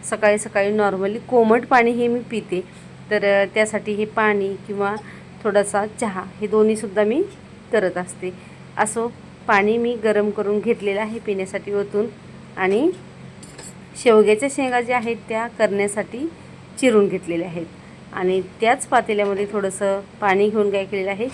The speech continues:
शेंगा शिजण्यासाठी घातलेल्या आहेत. तर मी तुम्हाला सांगत होते की आंघोळ झाल्याच्यानंतर आपली चहा पाणी वगैरे जी होते, तर ती चहा पाणी झाल्याच्यानंतर कणिक मळणे, भाजी करणे,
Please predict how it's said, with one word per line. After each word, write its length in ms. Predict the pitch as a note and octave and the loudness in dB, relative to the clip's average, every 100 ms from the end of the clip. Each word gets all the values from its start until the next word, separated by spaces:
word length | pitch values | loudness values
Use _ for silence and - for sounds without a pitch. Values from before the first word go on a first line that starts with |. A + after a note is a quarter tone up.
| - | -2
शेंगा 240 | G3+ G3 A#3+ | -2 -2 -4
शिजण्यासाठी 540 | C#4 G#3+ G#3 F#3 F3 | -4 0 -2 -2 -6
घातलेल्या 400 | F#3+ F3+ F3 F3 | -6 -4 -4 -4
आहेत. 200 | F3 E3+ - - - - - - | -2 -4 -6 -14 -14 -14 -12 -4
तर 100 | G3+ | -2
मी 140 | G#3+ | -2
तुम्हाला 280 | A3+ C#4 C#4 | -2 -2 -2
सांगत 320 | C#4+ B3+ B3 | -2 -2 -2
होते 220 | B3 - | -4 -6
की 240 | G#3+ A#3 A#3+ - - - - | -6 -8 -6 -8 -8 -12 -2
आंघोळ 360 | G#3 G#3 G3+ | 0 2 0
झाल्याच्यानंतर 640 | G#3+ A3 F#3+ G3 F#3+ F#3 G3 G#3 - - - | 0 0 0 -2 -4 -6 -8 -10 -14 -14 -12
आपली 200 | - G#3+ | -6 -6
चहा 340 | - B3+ G3 | -2 -2 -2
पाणी 280 | B3 B3 A#3+ | -2 -2 0
वगैरे 240 | A#3 A3 G#3+ | -2 -2 -4
जी 160 | A#3+ | -6
होते, 440 | A#3+ C4+ B3+ A3 A3+ - - - - | -4 -4 -4 -6 -8 -12 -14 -14 -10
तर 60 | G3 - | -8 -6
ती 100 | A3+ | -8
चहा 340 | - A#3 G#3 | -4 -4 -4
पाणी 220 | G#3+ A3 | -2 0
झाल्याच्यानंतर 560 | A3 G#3+ G3 G#3 G3 G#3 G#3+ A#3+ | 0 0 0 -2 -2 -6 -4 2
कणिक 340 | A3 A3 A#3+ | 4 4 2
मळणे, 380 | B3 G#3 G3+ G#3+ G#3+ - - - - | 2 4 4 0 -4 -12 -14 -12 -4
भाजी 380 | G#3+ A#3 F#3+ B3+ | 0 0 0 0
करणे, 440 | B3+ G3+ G#3 G#3+ | 2 4 2 0